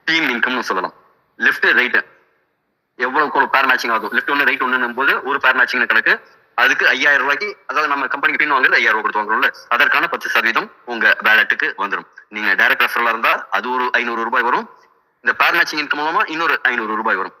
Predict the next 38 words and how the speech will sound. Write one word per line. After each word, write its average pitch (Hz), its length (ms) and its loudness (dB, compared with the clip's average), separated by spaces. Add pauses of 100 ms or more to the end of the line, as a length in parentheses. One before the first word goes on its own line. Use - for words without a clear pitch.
இதுல 139 180 4
இன்னொரு 156 200 0
கவனிக்க 143 240 0
வேண்டிய 131 180 0
விஷயம் 120 180 -2
என்ன 110 140 2
அப்படின்னா, 107 220 2 (140)
இந்த 123 140 2 (240)
ஐந்நூறு 131 300 -2
ரூபாயில 120 340 0
பத்து - 200 -2
சதவீதம் - 360 0 (340)
அட்மின் 165 280 0
சார்ஜஸ் 120 300 0 (140)
பிடித்தம் 127 360 -2
போக 120 160 0 (260)
மீதி 139 240 0
நானூத்தம்பது 113 400 -4
ரூபாய் 139 180 0
உங்க 104 160 -8
வேலெட்ல 107 320 0
இருக்கும். 180 220 -2 (400)
அதை 123 200 4
நீங்க 113 140 -2 (180)
வித்ட்ராயல் 147 440 2
போடும்போது 113 320 -6 (200)
ரெண்டு 123 200 -4
பர்சன்டேஜ் 127 400 -2 (300)
டி 339 140 -4
டி 311 120 -2
எஸ் - 100 -8 (180)
பிடித்தம் 135 340 0
போக 123 140 0 (340)
உங்களுக்கு 117 320 -2 (100)
வரும். - 180 -6
அதாவது 123 220 0
என்னன்னா, 120 220 0 (380)
இங்க 117 120 -2